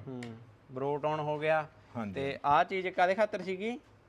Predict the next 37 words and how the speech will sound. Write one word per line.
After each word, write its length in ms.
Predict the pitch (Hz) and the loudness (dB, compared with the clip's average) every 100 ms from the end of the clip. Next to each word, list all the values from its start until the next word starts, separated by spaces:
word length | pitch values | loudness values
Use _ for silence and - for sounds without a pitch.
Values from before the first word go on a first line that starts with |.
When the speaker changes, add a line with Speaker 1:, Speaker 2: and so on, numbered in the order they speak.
| _ - | _ -4
Speaker 2:
ਇਹ 160 | 156 147 | 0 4
ਤਾਕਤ 340 | 143 139 139 | 6 6 8
ਵਾਸਤੇ 280 | 147 139 151 | 8 8 2
ਆ 40 | |
ਜੀ। 160 | 131 127 | 0 0
Speaker 1:
ਤਾਕਤ 300 | 143 139 135 | 0 0 0
Speaker 2:
ਸਾਰੇ 200 | 131 151 | 4 4
Speaker 1:
ਵਾਸਤੇ 140 | 151 | 6
Speaker 2:
ਘਾਟਾਂ 240 | 151 123 120 | 4 2 -2
Speaker 1:
ਹੈ। 40 | |
Speaker 2:
ਘੂਟਾਂ 220 | 139 139 | -2 -2
ਵੀ 140 | 131 131 | 0 0
ਇਹੀ 100 | 127 | -2
ਪੂਰੀਆਂ 280 | 127 120 110 | -2 -2 0
ਕਰਦਾ 240 | 110 101 | -2 -4
ਵਧੀਆ 300 | 104 113 110 | -4 -4 -4
Speaker 1:
ਆ 40 | |
Speaker 2:
ਜੀ। 40 | 139 | -2
Speaker 1:
ਬਾਈ 140 | 151 151 | -4 -4
Speaker 2:
ਆਹ 100 | 113 | -4
ਦੇ 60 | |
ਲਿਖੇ 240 | 110 101 113 | -6 -6 -6
ਹੋਏ। 160 | 131 131 - - 131 | -6 -10 -20 -18 -14
Speaker 1:
ਹਾਂ। 240 | 139 135 | -12 -10
Speaker 2:
ਮੈਂਸ਼ਨ 360 | 110 104 101 120 | -10 -10 -8 -2
Speaker 1:
ਆ 60 | 147 | 0
Speaker 2:
ਲਿਖੇ 120 | 156 | 2
Speaker 1:
ਯਾਰ 120 | 160 | 2
Speaker 2:
ਸਾਰੇ। 160 | 151 139 | 2 0
Speaker 1:
ਪੜ੍ਹ 120 | 139 | 0
ਲਿਓ 180 | 151 147 | -4 -4
ਬਾਈ 120 | 147 | -2
Speaker 2:
ਪੜ੍ਹ 140 | 131 | -2
Speaker 1:
ਨਾਂ 120 | 139 | 0
Speaker 2:
ਲਓ 60 | 135 | 0
Speaker 1:
ਇਹਦਾ। 140 | 139 | 0
Speaker 2:
ਤੁਸੀਂ, 280 | 160 131 135 | 0 0 -4